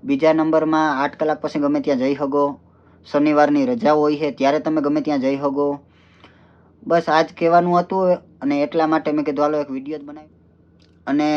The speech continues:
બીજા ઘણી બધી ઓફિસો અત્યારે દરરોજ આવે છે. તો મારા જાણીતામાં જો રાજુભાઈ છે, દેવસીભાઈ છે,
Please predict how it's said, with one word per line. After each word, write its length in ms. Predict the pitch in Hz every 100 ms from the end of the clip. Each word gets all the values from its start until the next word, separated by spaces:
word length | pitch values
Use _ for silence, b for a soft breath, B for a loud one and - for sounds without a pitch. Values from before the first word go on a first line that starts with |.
| 143
બીજા 380 | 139 147 170
ઘણી 400 | 127 135 160 202
બધી 300 | 185 190 190
ઓફિસો 500 | 180 170 170 170 - 165 156 156
અત્યારે 380 | 151 160 156 139
દરરોજ 400 | 147 151 151 139
આવે 260 | 139 143
છે. 180 | 139 170 175
તો 220 | - 135
મારા 420 | 120 131 165 175
જાણીતામાં 680 | 143 143 160 165 160 165 151
જો 140 | 160 151 147
રાજુભાઈ 500 | 147 160 151 156 147
છે, 200 | 147 139
દેવસીભાઈ 720 | 139 151 - 160 147 147 139
છે, 160 | 143